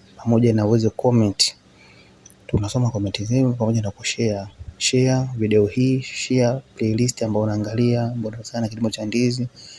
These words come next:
ili kusudi wakulima wengine nao waweze kupata faida na waweze kupata elimu.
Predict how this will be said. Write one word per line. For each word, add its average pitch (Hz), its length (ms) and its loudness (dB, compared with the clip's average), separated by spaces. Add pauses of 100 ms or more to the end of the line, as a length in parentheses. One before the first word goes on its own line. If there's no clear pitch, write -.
(160)
ili 127 200 4
kusudi 123 280 -2
wakulima 117 420 2
wengine 107 380 0
nao 113 180 2
waweze 113 220 -4
kupata 127 720 -6 (280)
faida 113 360 0
na 107 60 -4
waweze 110 200 -2
kupata 107 320 -8
elimu. 104 480 -2